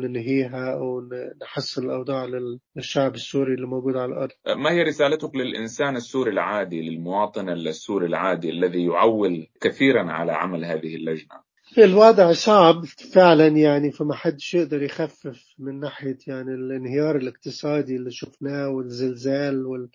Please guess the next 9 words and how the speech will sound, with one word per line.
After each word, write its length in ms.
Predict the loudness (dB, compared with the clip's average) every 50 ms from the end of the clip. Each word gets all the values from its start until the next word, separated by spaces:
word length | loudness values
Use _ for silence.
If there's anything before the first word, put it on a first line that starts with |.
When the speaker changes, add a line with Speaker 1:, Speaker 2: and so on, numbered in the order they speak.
| _ _
Speaker 1:
والحرب 500 | -8 -8 -8 -8 -4 -2 -2 -2 -2 -6
مستمر 680 | -10 -10 -10 -14 -12 -8 -8 -4 -2 0 -2 0 -2
والطيارات 1300 | -2 -4 -4 -4 -6 -6 -8 -8 -8 -8 -10 -12 _ _ _ _ 2 4 6 6 8 6 6 4 4 0
لسه 280 | -2 -2 -2 -2 -4 -4
بتضرب 680 | -6 _ 2 4 4 4 4 4 4 2 0 -2 -6
والمدافع 1200 | -6 -6 -6 -6 -8 -10 -10 -10 -10 -8 -8 -8 -10 -8 -8 -6 -2 0 0 0 0 0 -2 -4 -2
لسه 280 | -4 -8 -10 -10 -12
بتضرب 540 | -12 -10 _ -6 -6 -4 -4 -6 -6 -8 -10
وكده. 480 | -16 -16 -8 -8 -6 -4 -4 -6 -6